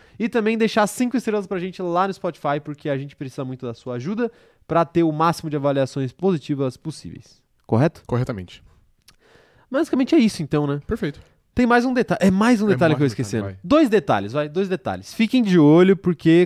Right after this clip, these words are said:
Speaker 1: Clube de Membros tá batendo na porta, então vai sair a qualquer momento, tá? E, é, notícia quentíssima aqui, hein?
Speaker 2: Quentíssima.
Speaker 1: Clube de Membros vai sair. E eu acho que já, já dá pra anunciar, né? Que sábado
Speaker 2: Pode ser.
Speaker 1: sábado teremos live de react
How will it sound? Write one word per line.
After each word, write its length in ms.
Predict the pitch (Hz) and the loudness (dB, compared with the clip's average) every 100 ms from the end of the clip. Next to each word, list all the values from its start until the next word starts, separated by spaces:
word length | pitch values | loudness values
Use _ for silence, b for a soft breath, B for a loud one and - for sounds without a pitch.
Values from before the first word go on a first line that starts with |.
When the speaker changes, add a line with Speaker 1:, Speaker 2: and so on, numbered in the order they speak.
| - | 0
Speaker 1:
Clube 240 | 185 196 | -4 -2
de 80 | 196 | -2
Membros 380 | 170 160 180 - | 0 0 0 -2
tá 140 | 175 | -2
batendo 300 | 175 185 180 | 0 -2 -2
na 120 | 170 151 | -2 -2
porta, 400 | 123 127 147 160 | 0 2 0 -2
então 260 | 151 156 | -4 -2
vai 160 | 143 156 | 0 0
sair 440 | - 147 135 143 | 2 2 2 2
a 60 | 147 | 0
qualquer 280 | 165 143 165 | -2 -2 -2
momento, 340 | 185 95 85 | -2 -4 -8
tá? 220 | - 131 143 _ _ - | -4 -4 -6 _ _ -8
E, 320 | 104 98 69 | -4 -4 -6
é, 240 | 80 90 - | -10 -10 -12
notícia 320 | 120 117 - 156 | -12 -12 -8 -6
quentíssima 600 | 208 208 - 196 - 220 | -6 -6 -6 -6 -4 -6
aqui, 100 | 117 | -4
hein? 40 | 123 | -6
Speaker 2:
Quentíssima. 280 | 113 92 85 | -6 -10 -12
Speaker 1:
Clube 180 | 160 | -10
de 80 | 165 | -8
Membros 200 | 160 170 | -8 -6
vai 120 | 165 | -6
sair. 480 | 170 180 117 151 196 b b b b - | -4 -4 -2 -4 -4 b b b b -6
E 680 | 170 208 220 214 214 220 196 | 0 2 2 2 4 4 2
eu 260 | 185 277 240 | 2 2 2
acho 140 | 247 | 0
que 60 | 262 | -2
já, 140 | 254 | -2
já 120 | 226 233 | 0 2
dá 100 | 240 | 2
pra 120 | 240 | 0
anunciar, 380 | 240 - 147 120 | -2 0 2 2
né? 160 | 131 - _ _ _ _ _ | -2 -8 _ _ _ _ _
Que 120 | 156 | -4
sábado 640 | - - 160 175 190 202 196 _ _ | 0 4 4 4 2 0 -4 _ _
Speaker 2:
Pode 160 | 185 | -2
ser. 140 | 151 127 - | -2 -4 -12
Speaker 1:
sábado 600 | - - 214 220 233 226 | -6 2 2 2 -2 -2
teremos 480 | 220 190 196 190 147 | -2 0 -2 -4 -2
live 540 | 160 165 180 180 190 | 0 2 0 -2 -8
de 180 | 156 180 | -6 -4
react 760 | 180 196 151 170 - - 185 | 0 2 2 0 -4 -10 -10